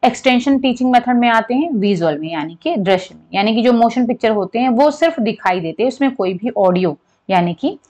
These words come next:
आवाज नहीं होती है। और इसमें बता दूं कि जो पहली, इसको हम silent, जैसे कि silent movies होती हैं, उसमें क्या होता है, Pictures चलते रहते हैं लेकिन कोई आवाज नहीं आती। जैसे पहले की जो movies होती थी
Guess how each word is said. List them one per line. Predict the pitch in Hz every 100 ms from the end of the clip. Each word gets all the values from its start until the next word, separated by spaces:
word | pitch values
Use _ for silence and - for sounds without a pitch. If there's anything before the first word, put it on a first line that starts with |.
| 190
आवाज | 160 175 - - _ _
नहीं | 208 214 185 190
होती | 143 147 - 147
है। | - - _ _ _ -
और |
इसमें | 202 240
बता | 226 226 220
दूं | 214 277 359
कि | - 240 247
जो | 202 269 269 _ _
पहली, | 247 185 233 254 196 131 _ _ _ -
इसको | 233 -
हम | 254 262 262
silent, | 254 233 233 240 233
जैसे | 220 214
कि | 220
silent | - 196 202 220
movies | 208 202 202 208
होती | 208 180 190
हैं, | 196
उसमें | 247 247 240
क्या | 240
होता | 208 156 170
है, | 165 - _ -
Pictures | 220 220 240 -
चलते | 226 220 254
रहते | 254 254 254
हैं | 294
लेकिन | 254 - 285
कोई | 254 247
आवाज | 208 185 180 180
नहीं | 175 156
आती। | 147 180
जैसे | 175 208
पहले | - 190 196
की | 190
जो | 208
movies | 185 175 185 175
होती | 165 - 165
थी | - 254